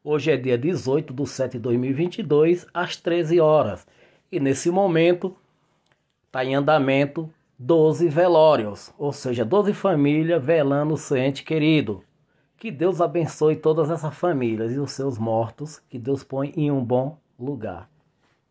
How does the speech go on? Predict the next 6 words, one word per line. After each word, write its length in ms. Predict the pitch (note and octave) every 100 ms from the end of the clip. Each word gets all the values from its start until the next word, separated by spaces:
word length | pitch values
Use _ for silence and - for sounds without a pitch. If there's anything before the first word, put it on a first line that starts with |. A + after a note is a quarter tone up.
| _ _ _ _ _ _ _ _
Vou 160 | D3+
fas-, 380 | D#3+ - B2 - -
afastando 500 | B2+ - B2 - A2
aqui, 400 | A2 B2 C3 - _ _ _ _ _ _ _ _ _ _ _ _ _
pra 80 | G#2+
você 280 | - A2+